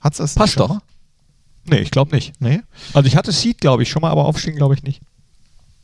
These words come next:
Speaker 1: Ähm, puh, da, ich, ich hab keins.
Speaker 2: Du musst ja nicht.
Speaker 1: Ich muss nicht, ne?
Speaker 2: Nein.
Speaker 1: Ich hab auch nix. Ich hab aktuell nichts. Ich höre halt das Lea-Album, aber das kann ich ja nicht <laughs> jeden Tag hier reinschmeißen, ne? Wobei,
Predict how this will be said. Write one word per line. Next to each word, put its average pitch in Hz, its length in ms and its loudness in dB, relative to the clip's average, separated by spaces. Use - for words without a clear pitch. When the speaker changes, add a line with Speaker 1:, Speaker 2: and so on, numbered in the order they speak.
Speaker 1:
Ähm, 104 500 0
puh, 113 280 -4
da, - 180 -4
ich, 147 380 -4
ich - 140 -2
hab 151 140 -4
keins. 95 440 -6
Speaker 2:
Du 92 100 0
musst 120 240 2
ja 226 140 2
nicht. 95 340 -8
Speaker 1:
Ich 113 120 -4
muss 143 240 -2
nicht, - 240 -4
ne? 120 200 0
Speaker 2:
Nein. 107 260 0
Speaker 1:
Ich 143 140 2
hab 175 100 -2
auch 117 140 -2
nix. - 280 -10
Ich - 80 -4
hab 170 180 0
aktuell 143 520 -2
nichts. - 420 -2
Ich 147 140 0
höre 170 180 4
halt 147 180 0
das 139 140 -2
Lea-Album, 170 960 0
aber 127 120 2
das 123 80 0
kann 139 160 2
ich 135 80 2
ja 156 40 2
nicht 139 240 -2
<laughs> - 0 -
jeden 135 220 2
Tag 101 220 -2
hier 104 160 -2
reinschmeißen, 95 760 -4
ne? 147 140 2
Wobei, 120 420 0